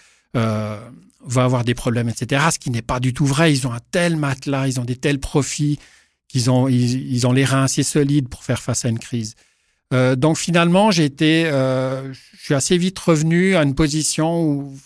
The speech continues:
finalement je me dis, bah, voilà, il y en a qui vont tirer leur marron, leur marron du feu et pas les autres, comme d'habitude.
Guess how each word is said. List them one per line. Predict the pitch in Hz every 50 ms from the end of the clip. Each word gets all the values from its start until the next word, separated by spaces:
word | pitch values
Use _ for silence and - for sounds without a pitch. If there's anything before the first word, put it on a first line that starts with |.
| _ _
finalement | 143 139 139 139 139 147 156 160
je | 139 143
me | 139 131
dis, | 127 147 156
bah, | 139 123 123 123 123 127
voilà, | 123 135 131 123 135
il | 143 135
y |
en | 127
a | 143 139
qui | - -
vont | 143 131 131
tirer | 123 - 160 156 147 160
leur | 160 143 135
marron, | 139 127 127 123 131 131 135 135 - 143
leur | 135 135 131 120 131
marron | 131 113 127 131
du | 123 120 123
feu | - - - 151 165 185
et | 170
pas | 135 - 147
les | 139 135 127 117 120
autres, | 113 110 - -
comme | - 147 127 127
d'habitude. | 131 123 123 123 117 - 117 107 101 98 120